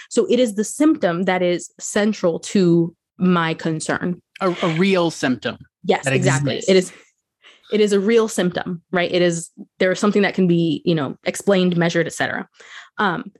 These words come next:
Speaker 1: then there's illness anxiety disorder. It's not that I have a specific symptom that I'm concerned about,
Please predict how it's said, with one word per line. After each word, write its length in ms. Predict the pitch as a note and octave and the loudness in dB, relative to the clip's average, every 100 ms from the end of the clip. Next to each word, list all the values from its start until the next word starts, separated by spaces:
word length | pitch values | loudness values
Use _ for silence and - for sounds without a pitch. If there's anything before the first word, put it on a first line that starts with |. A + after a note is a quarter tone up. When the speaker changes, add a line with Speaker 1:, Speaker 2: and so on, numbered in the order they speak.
| _ | _
Speaker 1:
then 260 | F#3 G#3+ D#4 | -2 2 4
there's 240 | C#4 G#3+ - | 4 2 2
illness 340 | G#3 G#3 - | 2 2 0
anxiety 600 | F3+ F#3 F3 E3+ E3 D3 | 0 0 0 0 -2 -4
disorder. 480 | D3 - C#3+ - - - _ _ - - - | -4 -2 -2 -2 -10 -18 _ _ -20 -8 -6
It's 220 | G3+ G#3 | -2 2
not 340 | G#3 C4 D4+ | 4 2 0
that 100 | D4 | 0
I 100 | B3 | 0
have 280 | G#3+ A3 G#3 | -2 -2 -2
a 40 | |
specific 500 | G#3 - - G3+ G#3 | -4 -4 -2 0 0
symptom 320 | - G3+ F3+ E3 | 0 0 2 0
that 100 | D#3+ | 0
I'm 140 | E3 | -2
concerned 420 | F3 F3 F3+ F3+ | -2 -2 0 2
about, 400 | E3+ D3+ D3+ - | 2 0 -2 -6